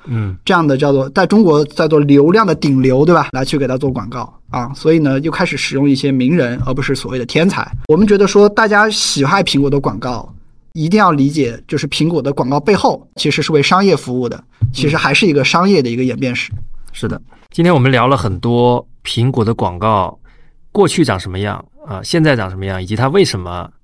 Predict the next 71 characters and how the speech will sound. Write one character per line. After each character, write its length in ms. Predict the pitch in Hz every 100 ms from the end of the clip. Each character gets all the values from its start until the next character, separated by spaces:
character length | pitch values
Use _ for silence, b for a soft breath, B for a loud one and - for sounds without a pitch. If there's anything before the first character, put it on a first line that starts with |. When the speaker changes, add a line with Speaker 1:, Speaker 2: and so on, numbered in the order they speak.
| -
Speaker 1:
变 180 | 139
成 160 | 113 110
今 120 | 117
天 100 | 123
这 60 | 120
个 80 | 110
样 260 | 117 98
子 140 | 92 -
的， 280 | 90 87 - b b -
算 120 | 156
是 140 | 123
一 60 | 110
个 100 | 123
全 240 | - 98
貌 260 | 95 135 -
吧。 220 | - 82 -
我 140 | 90
觉 100 | 95
得， 200 | 90 90 -
呃， 140 | -
让 180 | 101 104
大 160 | 98 110
家 160 | 104 107
回 200 | - 98
顾 140 | 110
了 100 | 117
一 60 | 95
下 300 | 90 104 92
苹 160 | 87 107
果 120 | 104
历 120 | 101
史 120 | 98
上 260 | 92 101 90 95 B B B B B
乔 100 | 113
布 100 | 127
斯 140 | -
的 80 | 143
一 60 | 123
些 120 | 120
成 280 | - 95 107
长， 280 | 113 82 87
以 60 |
及 400 | 87 95 98 104
最 280 | 101 - 123
著 240 | 110 147
名 140 | 113 95
的 80 | 110
两 140 | 101
个 100 | 92
广 200 | 104 90
告 180 | 90 107
诞 220 | 95 110
生 200 | 98 110
的 80 | 110
过 180 | 107 131
程。 200 | - - - - b b
我 80 | -
们 100 | 113
也 80 | 131
总 240 | 127 98
结 160 | 92 98
了 80 | 120
一 80 |
下 320 | 107 120 98 87
今 160 | 120
天 160 | 131 151
苹 160 | 120
果 140 | 110 104
广 180 | 98 87
告 180 | 95 92
的 380 | 90 82 80